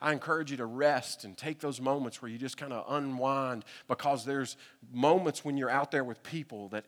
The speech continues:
energy is going to be vital. And again, it's not just the positive energy, it's the, <laughs> the restraint from displaying negative energy.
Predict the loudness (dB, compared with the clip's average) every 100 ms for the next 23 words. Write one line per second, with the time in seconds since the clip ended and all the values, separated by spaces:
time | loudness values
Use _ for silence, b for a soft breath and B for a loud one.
0 | -4 -2 -4 -6 -10 -8 -8 -8 -6 -8
1 | -6 -6 -8 -10 -16 _ _ _ _ b
2 | b b b b -8 -4 2 2 2 2
3 | 2 2 -4 -4 -8 -8 0 0 0 -4
4 | -4 -4 -4 -6 -8 -6 -6 -6 -8 -6
5 | -6 B B B -12 -12 -18 -20 -10 -6
6 | -4 -2 -4 -4 -4 -4 -6 -6 -6 -6
7 | -8 -10 -14 -10 -8 -6 -2 -2 -2 -6
8 | -10 -12 -16 -16 -18